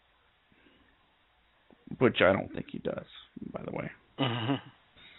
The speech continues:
Speaker 1: So yeah, that's, uh, that's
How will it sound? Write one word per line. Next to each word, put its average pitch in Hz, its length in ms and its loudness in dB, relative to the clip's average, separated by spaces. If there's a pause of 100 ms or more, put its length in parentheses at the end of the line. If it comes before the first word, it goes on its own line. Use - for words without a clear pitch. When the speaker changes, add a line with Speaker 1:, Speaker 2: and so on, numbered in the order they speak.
(2750)
Speaker 1:
So 151 100 8
yeah, 160 280 4 (260)
that's, 110 200 -2 (200)
uh, 123 340 0
that's 92 160 -4